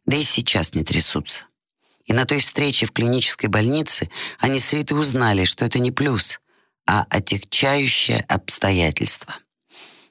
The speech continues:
«Бедняжка, у вас, значит, не трясутся руки? А говорят, самый злой Паркинсон —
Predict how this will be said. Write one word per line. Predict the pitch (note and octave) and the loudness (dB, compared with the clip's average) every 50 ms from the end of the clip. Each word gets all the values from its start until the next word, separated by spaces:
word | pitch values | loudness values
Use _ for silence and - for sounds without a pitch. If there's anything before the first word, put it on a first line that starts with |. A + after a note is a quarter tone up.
| _ _ | _ _
«Бедняжка, | - G2+ A2+ A#2+ A#2+ A2+ A#2+ B2 B2 B2+ B2 - - - - - - - _ _ _ _ - - - _ | -2 -2 0 0 0 0 2 2 2 2 0 -2 -2 -4 -6 -6 -8 -10 _ _ _ _ -20 -20 -8 _
у | - | 0
вас, | A2+ A#2+ C3+ C#3 B2 | 2 2 2 2 2
значит, | C3+ C#3 C#3 - - C3 - - | 2 0 0 0 0 -2 -2 -2
не | B2+ A#2+ | -4 -2
трясутся | - A#2 B2 - - - C3+ C3 - - B2 | 0 0 0 2 0 0 0 0 0 0 0
руки? | A#2+ C3 C3+ C#3 C3 - - - - _ _ _ _ _ _ _ _ _ _ | 2 0 0 0 -2 -2 -4 -4 -6 _ _ _ _ _ _ _ _ _ _
А | - - | -2 0
говорят, | A#2+ B2 B2+ C3+ C#3 D3 C#3 | 2 2 2 2 2 0 0
самый | - - - D3+ D3 D3 C3+ | 0 0 0 0 0 0 0
злой | B2 G#2+ C3 C3+ D#3 F3+ F#3+ | 0 0 0 0 0 0 0
Паркинсон — | - - C#3+ C3+ - C3 C#3 - - - B2 A2+ G#2+ F#2+ | 0 -2 -2 -2 -2 0 0 0 2 2 2 0 0 -2